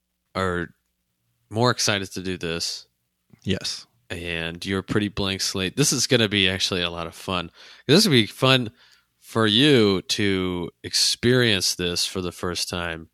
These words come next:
Speaker 1: Me, like, again, it's so long, so it's gonna be, it's been so long since I've watched it, so it'll be good for me, but to be able to discuss it with you as you're going through it, you know. And this is, it's just your classic anime where, like,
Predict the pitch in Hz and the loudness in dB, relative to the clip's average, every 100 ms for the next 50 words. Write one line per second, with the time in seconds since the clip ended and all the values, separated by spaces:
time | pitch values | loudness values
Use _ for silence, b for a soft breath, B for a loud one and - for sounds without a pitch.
0 | _ _ _ _ _ _ 131 160 123 101 | _ _ _ _ _ _ 6 6 6 2
1 | 92 90 110 135 101 95 113 - 156 139 | -4 0 4 4 4 0 0 2 2 2
2 | 113 113 95 - 85 - 101 92 95 90 | 2 0 0 -4 -4 -4 -4 -4 -4 -6
3 | 87 82 - - - 123 - 120 95 - | -6 -10 -10 -6 -2 0 2 0 -2 -2
4 | 104 113 123 127 - 117 - 85 - _ | 2 2 2 0 -2 -4 -6 -8 -12 _
5 | - 101 95 90 92 90 85 _ _ - | -10 -6 -6 -6 -6 -6 -10 _ _ 0
6 | 131 127 95 113 147 101 - _ B B | 0 0 -4 0 0 0 -6 _ B B
7 | B - - 92 113 113 107 92 - 87 | B -2 0 2 4 4 4 2 -2 -4
8 | - 110 110 - 87 - 87 82 80 - | 0 2 2 2 -2 -4 -4 -2 -6 -10
9 | _ _ _ _ _ _ - 104 95 95 | _ _ _ _ _ _ -2 0 2 0
10 | 95 101 95 87 - 110 104 87 78 - | 0 0 0 -4 -2 4 4 4 0 -8
11 | _ _ _ _ _ _ _ - 90 85 | _ _ _ _ _ _ _ -4 -2 -2
12 | 82 82 - 120 147 156 147 107 - - | -4 -2 2 6 8 8 6 6 2 2
13 | 117 - 127 110 104 107 - 98 107 - | 2 4 6 6 4 0 0 2 2 4
14 | 104 - 110 113 95 90 90 87 87 87 | 2 2 4 4 2 0 0 0 -2 -4